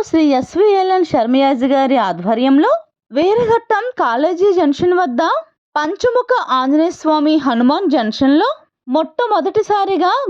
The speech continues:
గణపతి మాలాధారణ పూజ్యులు గురువర్యులు శ్రీ ఎస్విఎల్ఎన్ శర్మయాజి గారు వారి చేతుల మీదుగా గణపతి మాలాధారణ వేసే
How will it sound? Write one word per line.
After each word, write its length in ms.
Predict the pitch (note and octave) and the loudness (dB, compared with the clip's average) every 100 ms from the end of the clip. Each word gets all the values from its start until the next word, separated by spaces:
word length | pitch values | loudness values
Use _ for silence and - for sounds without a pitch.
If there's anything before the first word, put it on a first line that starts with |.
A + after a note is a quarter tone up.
| D4 | -2
గణపతి 400 | C4 C4+ A4 G4+ | 0 -2 -2 2
మాలాధారణ 680 | F4 D4+ D4 D4 C#4 B3+ B3 G4 E5+ _ _ _ - | 2 0 -2 -2 -2 -2 0 0 -4 _ _ _ -4
పూజ్యులు 680 | D#4+ E4+ D#4 C4+ A4 A4 C5+ A4+ | 0 0 0 0 0 2 0 0
గురువర్యులు 680 | C#4+ C#4+ G4+ G4 F#4+ F#4+ A#4 D5+ _ | 0 2 2 2 2 2 2 -2 _
శ్రీ 160 | - E4+ D#4 C4+ | -4 0 0 0
ఎస్విఎల్ఎన్ 680 | B3+ - G#4 A4 G4+ G#4 - | -2 -2 0 2 0 -2 -2
శర్మయాజి 540 | C4+ B3 D4 C#4+ C4+ | -2 0 2 2 0
గారు 220 | C4+ C#4+ C4+ | 0 0 0
వారి 220 | C4 B3+ - | -2 -4 -2
చేతుల 300 | G#3 - C4+ | -2 0 0
మీదుగా 460 | C#4 C4 C4+ F4+ F4+ D#5 _ _ _ | 2 0 0 -2 -2 -4 _ _ _
గణపతి 480 | A3+ D#4+ F#4 A#4+ A#4+ G#4+ | -2 0 2 0 -2 -2
మాలాధారణ 680 | E4+ D#4+ F4+ F#4 F#4+ F4+ F4+ D4 | 0 0 0 0 0 0 0 2
వేసే 300 | C#4 C#4 | 0 0